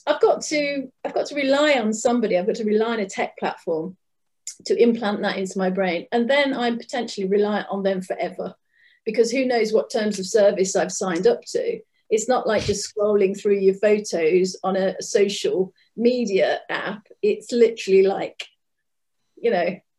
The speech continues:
the, uh, the way I talk about it is that the, we used to visit the internet and make use of A I, and now it's visited us,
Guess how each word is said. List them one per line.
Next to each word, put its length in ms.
the, 240
uh, 260
the 100
way 240
I 120
talk 260
about 260
it 80
is 200
that 160
the, 260
we 160
used 300
to 100
visit 380
the 140
internet 640
and 240
make 320
use 260
of 160
A 200
I, 380
and 160
now 200
it's 200
visited 460
us, 420